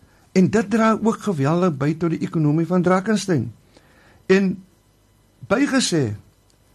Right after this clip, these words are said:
ons onderskat ons boere. Ons praat te min oor ons boere en ons kyk ook te min na hulle.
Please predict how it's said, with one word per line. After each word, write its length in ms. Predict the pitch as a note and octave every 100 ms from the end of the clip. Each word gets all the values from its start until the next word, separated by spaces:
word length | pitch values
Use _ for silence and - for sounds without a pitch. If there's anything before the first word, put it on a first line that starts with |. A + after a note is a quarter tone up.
| _ _ _ _ _ _ _ _ _ _
ons 280 | A3 C4+ G#3
onderskat 640 | A#3 A3+ G3+ - G3+ G3+
ons 200 | F3 D#3
boere. 400 | B2 C3+ C3 G2 - -
Ons 220 | E3+ F#3
praat 380 | - G#3 G#3+ G#3
te 80 |
min 360 | F#3+ C#3+ F3+ G#3
oor 180 | - F3+
ons 200 | F3+ C#3+
boere 420 | C3+ D3+ D#3+ F3 - - _ _ _
en 140 | A3
ons 200 | A3 -
kyk 280 | - C4+ C#4+
ook 160 | C4 C4
te 100 | G#3+
min 180 | F#3
na 160 | F3+ D#3+
hulle. 260 | C3 A2